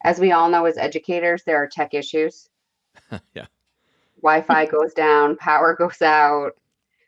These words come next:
Speaker 1: Those are things we can't control, but I think having the video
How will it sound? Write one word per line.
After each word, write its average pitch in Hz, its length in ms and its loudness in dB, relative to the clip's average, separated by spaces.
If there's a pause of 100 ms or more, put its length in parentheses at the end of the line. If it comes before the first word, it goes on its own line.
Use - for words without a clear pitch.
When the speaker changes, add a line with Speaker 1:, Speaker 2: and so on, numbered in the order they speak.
(200)
Speaker 1:
Those 180 420 -6
are 226 60 -4
things 190 240 -4
we 165 100 -10
can't 165 260 -8
control, 151 640 -4
but 151 120 0
I 151 100 2
think 175 320 -8
having 160 420 -2
the 147 120 -2
video 147 540 0